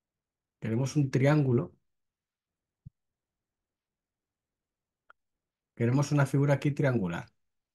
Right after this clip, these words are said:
Entonces, claro, la figura triangular implica que se tire mucho tiempo. O sea, queremos una figura, ¿cómo os diría yo?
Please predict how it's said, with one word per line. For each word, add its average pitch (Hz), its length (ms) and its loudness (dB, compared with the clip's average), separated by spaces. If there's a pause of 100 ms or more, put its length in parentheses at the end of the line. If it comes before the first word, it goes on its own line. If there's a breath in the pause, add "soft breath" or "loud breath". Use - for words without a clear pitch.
(120)
Entonces, - 180 -4
claro, 127 160 4
la 98 60 4
figura 117 240 4
triangular 143 560 4
implica 143 720 0 (1400)
que 113 120 -4
se 104 140 -4
tire 117 220 0
mucho 127 320 -2
tiempo. - 320 -4 (420)
O - 40 -20
sea, 107 120 -12
queremos 113 380 -2
una 127 140 2
figura, 151 480 4 (2000)
¿cómo 117 200 -6
os 113 80 -6
diría 104 240 -8
yo? - 120 -14